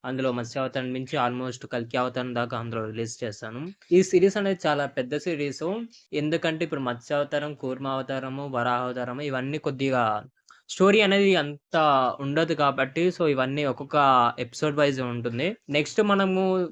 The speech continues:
పరశురాముడి నుంచి మళ్ళీ కల్కి అవతారం వరకు, ఇంకా అంటే చాలా ఎపిసోడ్స్ ఉంటాయి, చాలా స్టోరీ ఉంటుంది. So అది అన్నీ ఒక వీడియోలో చెప్పలేను. So అవిటికి కూడా సపరేట్గా ప్లేలిస్ట్ అయితే నేను పెడతాను. And ఛానల్ అయితే సబ్స్క్రైబ్ చేసుకోండి. And వన్ కే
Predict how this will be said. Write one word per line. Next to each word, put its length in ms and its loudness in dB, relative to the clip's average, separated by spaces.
పరశురాముడి 680 2
నుంచి 340 0
మళ్ళీ 360 2
కల్కి 440 0
అవతారం 480 2
వరకు, 360 2
ఇంకా 120 0
అంటే 160 0
చాలా 240 4
ఎపిసోడ్స్ 540 0
ఉంటాయి, 380 -2
చాలా 280 2
స్టోరీ 360 6
ఉంటుంది. 440 0
So 140 -2
అది 280 4
అన్నీ 360 0
ఒక 320 0
వీడియోలో 360 4
చెప్పలేను. 560 -4
So 100 -2
అవిటికి 360 2
కూడా 140 -2
సపరేట్గా 540 -4
ప్లేలిస్ట్ 440 -4
అయితే 160 -4
నేను 220 -8
పెడతాను. 460 -8
And 280 -2
ఛానల్ 280 2
అయితే 140 0
సబ్స్క్రైబ్ 380 -4
చేసుకోండి. 380 -4
And 200 -2
వన్ 320 -4
కే 200 0